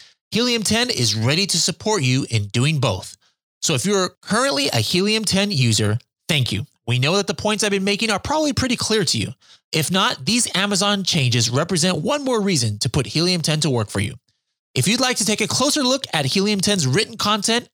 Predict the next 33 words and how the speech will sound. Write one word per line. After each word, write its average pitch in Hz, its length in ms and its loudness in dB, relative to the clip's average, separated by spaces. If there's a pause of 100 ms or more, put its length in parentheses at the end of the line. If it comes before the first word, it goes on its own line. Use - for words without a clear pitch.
these 139 260 2
exact 143 460 -2
blogs, 185 440 0
or 143 180 0
our 120 360 0
other 160 200 0
blogs 180 400 -2
that 160 100 0
we 147 120 0
have, 196 300 0 (400)
make 220 200 0
sure 294 160 0
to 254 80 -2
go 202 180 0
to 220 60 -2
the 190 100 0
blog 147 420 0
page 175 300 0
of 120 80 -2
Helium 170 340 2
ten's 196 240 0
website 117 600 2
at 107 240 -2 (240)
w 170 260 2
w 214 340 2
w 131 440 2 (140)
dot 107 220 0
helium 190 420 0
ten 151 280 0
dot 147 280 -2
com 123 360 2 (400)
forward 147 380 0
slash 120 460 0